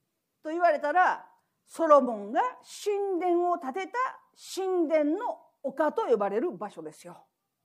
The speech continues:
みんな同じ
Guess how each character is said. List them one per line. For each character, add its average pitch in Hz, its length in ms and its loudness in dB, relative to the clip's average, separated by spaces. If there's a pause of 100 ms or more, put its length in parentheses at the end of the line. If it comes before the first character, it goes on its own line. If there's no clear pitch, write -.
(1600)
み 392 140 -4
ん 392 140 -6
な 453 240 -6
同 247 400 -2
じ - 320 -10